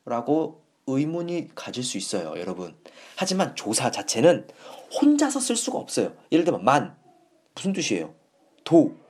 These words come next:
무슨 뜻이에요? 조차, 무슨 뜻이에요? 어떤 문장 안에서 그게 위치가 있을 때만 의미가 있기 때문에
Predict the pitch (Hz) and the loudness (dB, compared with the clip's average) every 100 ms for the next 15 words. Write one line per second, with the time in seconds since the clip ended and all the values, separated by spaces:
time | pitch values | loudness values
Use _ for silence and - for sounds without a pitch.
0 | _ _ 135 185 180 143 95 - _ _ | _ _ -4 -2 0 0 0 -2 _ _
1 | _ 160 151 156 - _ _ 139 170 170 | _ 2 2 0 -4 _ _ -4 -2 -2
2 | 139 90 - - - - - _ _ _ | -2 -2 -6 -16 -20 -20 -20 _ _ _
3 | _ _ 117 127 - 208 208 143 101 120 | _ _ -4 -4 -4 -2 0 -2 -6 -6
4 | 123 143 151 - - 92 113 139 113 - | -2 -2 -2 -8 -8 -4 -2 0 -2 -4
5 | 113 92 - _ _ - 127 151 160 - | -6 -6 -10 _ _ -10 -4 0 0 0
6 | 107 123 - - - 170 160 - - 165 | -6 -10 -4 0 0 0 -4 -4 -2 -2
7 | 156 165 151 160 170 - 113 123 127 120 | 2 0 2 0 0 -2 -4 -2 0 -2
8 | - 107 110 101 113 180 202 | -2 -6 -6 -4 0 0 0